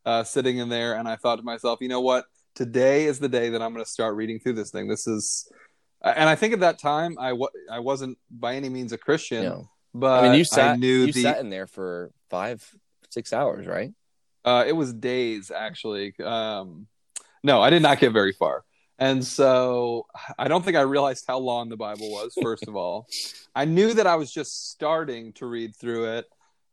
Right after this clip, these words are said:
Speaker 1: so I knew that I wasn't gonna read it, read through it all in, in that one sitting. I think my view of the Bi-, I just, I, my view of the Bible at that point was it was an important book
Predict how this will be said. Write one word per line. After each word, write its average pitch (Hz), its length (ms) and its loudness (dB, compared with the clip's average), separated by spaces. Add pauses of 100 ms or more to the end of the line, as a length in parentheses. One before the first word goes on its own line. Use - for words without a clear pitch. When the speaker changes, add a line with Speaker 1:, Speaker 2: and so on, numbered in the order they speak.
(280)
Speaker 1:
so 131 320 4
I 127 120 2
knew 139 120 -4
that 143 100 -2
I 131 60 0
wasn't 127 280 -4
gonna 123 160 -10
read 123 220 -6
it, 113 160 -10
read 123 220 -6
through 123 120 0
it 117 120 -4
all 120 340 0
in, 120 340 -10
in 117 160 -8
that 110 200 -2
one 117 260 -4
sitting. 110 720 -6 (460)
I 127 60 -8
think 180 220 -2
my 143 320 2
view 139 260 4
of 208 60 -2
the 151 80 -2
Bi-, 123 260 2
I 127 140 0
just, 127 240 -8
I, 127 120 -6 (140)
my 131 220 -6
view 160 180 2
of 151 60 -2
the 135 80 -2
Bible 131 300 2
at 113 60 -4
that 139 220 0
point 117 280 -8
was 117 880 -6
it 113 160 -2
was 117 400 0
an 113 120 -8
important 120 760 0
book 113 400 4